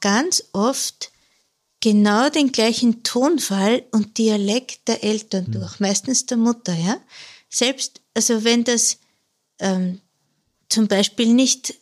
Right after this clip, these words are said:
Speaker 1: ganz muttersprachlich Deutsch ist oder von irgendeiner anderen Region aus Deutschland oder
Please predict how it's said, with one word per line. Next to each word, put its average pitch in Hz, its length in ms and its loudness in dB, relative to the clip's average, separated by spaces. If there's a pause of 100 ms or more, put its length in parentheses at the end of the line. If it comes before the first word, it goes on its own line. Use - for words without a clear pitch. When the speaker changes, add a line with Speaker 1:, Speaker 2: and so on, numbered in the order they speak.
(140)
Speaker 1:
ganz 226 300 2
muttersprachlich 226 1000 0
Deutsch 175 360 0
ist 185 280 -4 (120)
oder 214 640 2 (440)
von 214 380 2
irgendeiner 220 600 2
anderen 233 360 2
Region 233 640 2
aus 208 180 0
Deutschland 208 680 0 (100)
oder 196 280 2